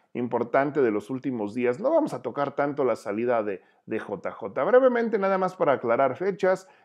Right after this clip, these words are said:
ya tendría agendado, eh, su viaje a España el día dos, para el día cinco presentar, eh, pruebas médicas y quizá ya hacer la presentación. Esto,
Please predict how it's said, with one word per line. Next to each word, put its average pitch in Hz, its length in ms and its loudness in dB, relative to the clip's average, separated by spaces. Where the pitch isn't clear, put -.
ya 139 360 2
tendría 131 380 2
agendado, 120 640 -2
eh, 101 440 -2
su 107 180 -8
viaje 120 240 -2
a - 40 -14
España 104 420 -4
el 101 100 -4
día 120 220 0
dos, 214 400 -2
para 104 180 0
el 107 100 -2
día 120 140 0
cinco 117 380 -8
presentar, 104 480 -8
eh, 98 80 -4
pruebas 104 340 -4
médicas 131 420 -4
y 101 60 -14
quizá - 260 -10
ya 113 180 -4
hacer 104 260 -8
la 101 180 -4
presentación. 95 880 -12
Esto, 143 400 -4